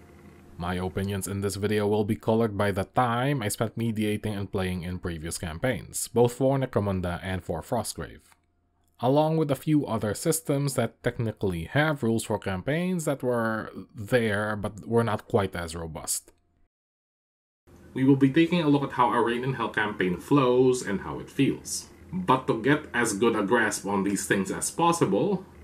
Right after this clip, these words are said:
I needed to actually play a campaign in the first place.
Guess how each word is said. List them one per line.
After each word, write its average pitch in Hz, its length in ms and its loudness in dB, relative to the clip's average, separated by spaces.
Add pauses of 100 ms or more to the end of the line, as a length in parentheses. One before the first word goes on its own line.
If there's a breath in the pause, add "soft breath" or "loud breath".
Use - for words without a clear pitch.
(140)
I 123 120 -2
needed 135 400 4
to 135 100 2
actually 117 480 0
play 110 380 6
a 92 80 -4
campaign 107 840 0
in 92 140 -2
the 87 100 -4
first - 360 -2
place. - 460 -8